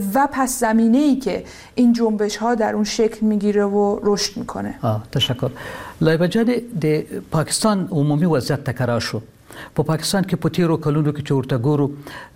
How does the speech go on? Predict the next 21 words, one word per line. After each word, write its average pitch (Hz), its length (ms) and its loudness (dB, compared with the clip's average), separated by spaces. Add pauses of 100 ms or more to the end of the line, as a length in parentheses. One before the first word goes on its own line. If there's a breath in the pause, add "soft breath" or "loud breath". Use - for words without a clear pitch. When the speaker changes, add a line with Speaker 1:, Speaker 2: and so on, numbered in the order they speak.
Speaker 2:
د، 147 40 2
اه، 135 1000 0
میرمنو 139 760 2
او 131 140 0
د 123 80 -2
نجونو 127 460 0
د 123 140 0
سواد 170 420 0
کچه 170 260 -2
ټیټه 127 260 -2
شوې 104 340 0
ده. - 100 -6 (640)
یعنی 120 320 2
تعلیم 139 360 0
پکې 131 260 -2
ټیټ 120 160 -2
شوی 127 260 0
دی. 117 100 0
د 113 240 -2
دوه 160 140 2
زره 160 300 0